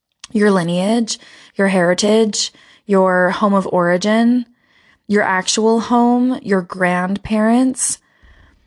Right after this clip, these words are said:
And while I was traveling, I, I celebrated the holiday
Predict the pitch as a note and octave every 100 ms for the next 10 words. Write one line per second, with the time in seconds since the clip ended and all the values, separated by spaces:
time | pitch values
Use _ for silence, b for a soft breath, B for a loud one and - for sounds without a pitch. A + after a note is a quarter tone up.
0 | b _ - - A3+ A3+ A3 A3 - _
1 | _ _ _ _ _ _ - G3+ A#3 C#4
2 | C#4+ B3 - F#3 F#3 F3+ F3+ F3 F#3+ G3
3 | F#3+ G3 G3 F#3+ G#3+ G3 G3 - - F#3
4 | F3+ F#3 F#3 F3 E3+ E3+ F#3+